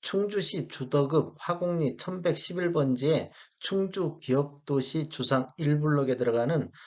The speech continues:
서충주 프로지오 더 퍼스트 사월 분양에 대해서 알아보겠습니다.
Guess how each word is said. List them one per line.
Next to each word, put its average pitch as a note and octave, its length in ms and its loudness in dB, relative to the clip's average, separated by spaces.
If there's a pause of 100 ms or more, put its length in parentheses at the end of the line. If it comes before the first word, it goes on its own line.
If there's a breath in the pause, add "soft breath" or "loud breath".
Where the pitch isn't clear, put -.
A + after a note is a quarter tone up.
(120 loud breath)
서충주 F3 680 -2
프로지오 E3 460 -2
더 A#2+ 220 -6
퍼스트 D3+ 440 -2
사월 E3 460 4
분양에 C#3 380 6
대해서 B2 320 4
알아보겠습니다. A#2 1120 -2